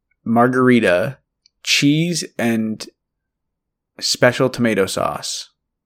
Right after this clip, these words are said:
Hawaiian, ham and pineapple. Romana, ham and mushroom. Pepperoni plus, double pepperoni and cheese.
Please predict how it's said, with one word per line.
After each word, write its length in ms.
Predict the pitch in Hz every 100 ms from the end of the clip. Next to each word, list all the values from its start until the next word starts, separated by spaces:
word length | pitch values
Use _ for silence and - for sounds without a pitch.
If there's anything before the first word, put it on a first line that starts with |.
| _ _ _ _ _ _ _ _ _ _
Hawaiian, 600 | - 120 120 98 80 123 _ _ _ _ _
ham 180 | - 147
and 100 | 95
pineapple. 600 | 95 76 - - - 131 _ _ _ _ _ _ _ -
Romana, 640 | 110 113 107 98 87 113 _ _ _ _ _ -
ham 200 | 104 98
and 120 | 92
mushroom. 520 | 90 - 120 120 131 _ _ _ _ _ _ _ -
Pepperoni 460 | 120 - 98 101 98
plus, 480 | 104 58 - - - _ _ _ _ _ _ _ - _ _ _ _
double 220 | - 98 104
pepperoni 460 | - - 58 50
and 80 | 50
cheese. 420 | - - - -